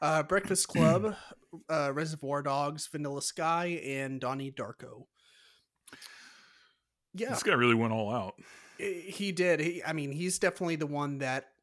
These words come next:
Speaker 1: laid all the cards out on the table the most. But,
Speaker 2: Yeah.
Speaker 1: uh,
Speaker 2: I
Speaker 1: yeah.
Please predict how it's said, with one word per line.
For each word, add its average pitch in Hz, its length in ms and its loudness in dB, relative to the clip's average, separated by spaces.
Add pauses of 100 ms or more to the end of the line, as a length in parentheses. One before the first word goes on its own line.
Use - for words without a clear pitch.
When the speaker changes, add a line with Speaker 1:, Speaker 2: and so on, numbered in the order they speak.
(300)
Speaker 1:
laid 143 320 -4
all 147 180 2
the 139 80 -4
cards 139 320 -4
out 139 160 -2
on 131 140 -6
the 123 60 -10
table 131 340 -10
the 110 80 -12
most. 123 480 -6 (480)
But, 120 400 -2 (840)
Speaker 2:
Yeah. - 60 -12 (180)
Speaker 1:
uh, 120 100 -8 (360)
Speaker 2:
I 101 40 0
Speaker 1:
yeah. 160 60 -4